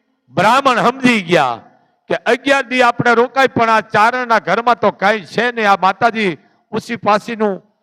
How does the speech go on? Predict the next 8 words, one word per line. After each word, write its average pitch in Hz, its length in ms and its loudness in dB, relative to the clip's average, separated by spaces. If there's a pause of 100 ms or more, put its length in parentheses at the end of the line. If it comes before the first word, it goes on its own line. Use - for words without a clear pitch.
(140)
કરી 208 400 -2 (560)
અને 202 420 0 (240)
એક - 280 -2
બે 220 140 0
ભેહુમાનું 202 640 0
ઘર 196 280 -2
નિભાવે 208 480 -2
છે. 151 360 -10